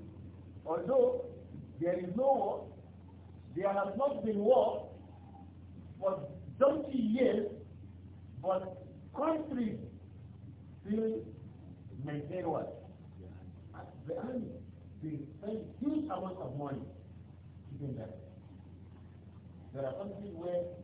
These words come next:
you stay there for ten years and you will never ever see an army roaming about the street. They are in the barracks. They don't go out, they don't, they don't, they don't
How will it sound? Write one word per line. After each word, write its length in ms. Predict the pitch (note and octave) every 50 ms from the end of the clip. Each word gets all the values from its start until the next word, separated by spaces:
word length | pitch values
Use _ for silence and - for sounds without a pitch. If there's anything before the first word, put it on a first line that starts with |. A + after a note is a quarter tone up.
| - -
you 120 | D3+ D#3+ D#3+ -
stay 200 | - A3 A#3 A3 G3
there 140 | G3+ G3+ G3 -
for 220 | - - - - - -
ten 220 | G#3+ G#3 G3+ G3+ F3 - F3
years 280 | F3+ F3 - A#2+ - - - - - - - - - B2+
and 160 | C3+ C#3 C#3
you 80 | C#3+
will 200 | C#3+ C#3 C3+ C3 C3 C#3+
never 300 | F3 G3+ G3+ G3 F3+ -
ever 320 | - E3 E3+ E3+ E3+ D#3+ - - -
see 240 | D#3+ D#3+ D#3+ - - - - - - - B2
an 160 | B2 B2+ B2+ C#3+
army 280 | D3+ D3+ D3+ C#3+ B2+ A#2+
roaming 300 | C3+ C#3+ C#3+ C#3+ D3 C#3
about 260 | A#2+ A2+ A#2+ A#2+ - -
the 80 | G2+ -
street. 240 | - - - - - - A#2
They 60 | A#2+
are 100 | A#2 A2
in 120 | A2+ A2
the 60 | A2 A2+
barracks. 460 | A#2+ B2+ B2 - - - - - - - - - - - - - - - - - - - - - - - - - -
They 60 | A2
don't 220 | - - - - - -
go 100 | E3 E3+ D3
out, 220 | D3 - - - -
they 60 | -
don't, 180 | - - - B2 C3
they 40 |
don't, 300 | C3+ D#3+ E3+ - - -
they 160 | D3+ - - -
don't 180 | D#3 D#3 -